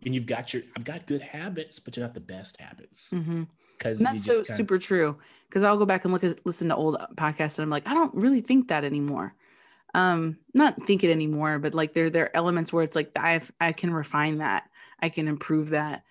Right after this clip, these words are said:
Speaker 2: Um, that was the base level of what it is that I was discovering at the time. I see deeper now,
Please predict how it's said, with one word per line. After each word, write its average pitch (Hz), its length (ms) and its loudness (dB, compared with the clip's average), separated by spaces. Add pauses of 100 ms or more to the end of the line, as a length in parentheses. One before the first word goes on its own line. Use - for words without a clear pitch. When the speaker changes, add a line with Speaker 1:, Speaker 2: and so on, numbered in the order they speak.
(360)
Speaker 2:
Um, 156 500 0
that 160 200 2
was 160 180 -2
the 151 100 -4
base 160 420 2
level 143 400 0
of 147 160 -2
what 147 160 0
it 147 120 0
is 147 220 -2
that 151 120 -2
I 143 80 0
was 147 160 -4
discovering 151 540 -2
at 143 100 -2
the 147 80 -6
time. 147 300 0
I 139 80 0
see 147 340 -6
deeper 147 380 -4
now, - 360 -6